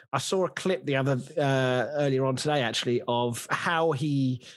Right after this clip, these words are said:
how he talks with the rest of the team. He is, he's acting almost like a coach on the pitch. Um, and yeah, he was really sort of getting deep into sort of tactical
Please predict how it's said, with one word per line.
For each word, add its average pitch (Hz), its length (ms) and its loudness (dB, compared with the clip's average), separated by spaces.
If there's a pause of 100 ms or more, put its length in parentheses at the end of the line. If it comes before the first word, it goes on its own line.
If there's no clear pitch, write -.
(180)
how 170 160 0
he 151 100 0
talks - 520 -2
with 139 80 -2
the 135 80 0
rest 127 200 0
of 139 60 -2
the - 60 -4
team. 147 160 2
He 190 160 0
is, 185 200 0
he's 175 460 2
acting 180 400 0
almost 165 400 0
like 135 140 0
a 135 80 2
coach 143 400 0
on 120 100 0
the 110 60 -2
pitch. - 520 0 (480)
Um, 135 420 0 (120)
and 151 160 0
yeah, 135 100 2
he 143 80 2
was 139 160 0
really 147 520 0
sort 139 240 -2
of - 100 -10
getting 147 280 0
deep 143 280 -2
into 139 260 0
sort 131 360 0
of - 40 -8
tactical 135 760 0